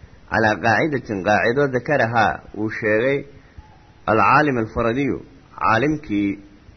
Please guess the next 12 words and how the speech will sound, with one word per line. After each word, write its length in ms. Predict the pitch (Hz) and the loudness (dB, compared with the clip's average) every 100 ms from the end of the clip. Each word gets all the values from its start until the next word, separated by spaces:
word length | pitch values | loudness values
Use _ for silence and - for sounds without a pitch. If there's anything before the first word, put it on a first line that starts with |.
| - - - | -20 -20 -14
dhaxal 280 | - - 123 | -10 -4 -2
yaqaanka 500 | 123 127 147 117 101 | 0 2 0 0 -2
ahaa 280 | 104 110 117 - - - - | 0 2 0 -2 -10 -20 -6
aljacburi, 680 | 120 131 - 98 127 143 - - - - | -4 -4 -4 -4 -4 -4 -6 -12 -20 -18
jacburi 360 | - 110 143 135 | -8 -6 -4 -2
la 80 | 104 | -2
odhan 180 | 98 117 113 | -2 -2 -2
jiray, 240 | 98 90 | -4 -4
ama 180 | 76 98 | -4 -6
Saalix 340 | - 117 131 | 0 0 0
ibnu 200 | 131 113 | -2 -6
Thaamir 380 | 101 113 135 143 | -2 0 2 0